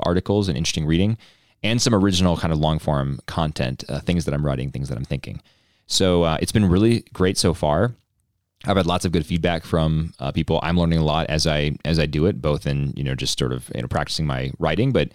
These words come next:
uh, also just in reading these very interesting articles that I find across the web. So go ahead and sign up at vernaculist dot substack dot com. I'm linking to it in the show notes here,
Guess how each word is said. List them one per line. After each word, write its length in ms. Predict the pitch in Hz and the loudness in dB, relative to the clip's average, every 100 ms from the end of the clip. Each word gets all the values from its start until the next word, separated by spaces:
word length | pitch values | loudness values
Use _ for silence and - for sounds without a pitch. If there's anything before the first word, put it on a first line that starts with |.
| - - - - | -16 -20 -20 -6
uh, 100 | 76 | -2
also 280 | 76 78 73 | 0 0 -2
just 340 | 69 - - _ | -2 -4 -8 _
in 180 | 76 69 | -4 -2
reading 220 | 73 73 | 0 0
these 140 | 69 | -2
very 160 | 67 71 | -2 -2
interesting 300 | 76 - 69 | -2 -4 -2
articles 320 | 78 76 71 | -2 -2 -4
that 120 | 67 | -2
I 60 | 64 | -4
find 420 | - - 80 73 | -6 -6 -4 -2
across 260 | 71 67 - | -2 -2 -2
the 80 | 73 | -2
web. 220 | 71 64 | 0 0
So 240 | 85 78 - _ _ _ _ - | 0 0 -4 _ _ _ _ -2
go 100 | 123 | 2
ahead 120 | 160 | 2
and 80 | 143 | 2
sign 220 | 131 113 | 2 0
up 160 | 120 | 0
at 200 | 78 - - | 0 -2 -6
vernaculist 760 | - 87 78 - 95 98 - - | -2 0 0 0 2 2 0 -2
dot 160 | 80 | -2
substack 460 | - 82 76 87 85 | 0 0 0 0 0
dot 200 | 82 - | -2 -2
com. 300 | - 82 95 | 0 0 0
I'm 100 | 76 | -2
linking 360 | 71 80 80 80 | -2 0 0 -2
to 200 | - 80 | 0 0
it 80 | 78 | 0
in 80 | 69 | 0
the 60 | |
show 180 | - 80 | 0 2
notes 180 | 69 - | -2 -2
here, 240 | 76 113 | -2 -2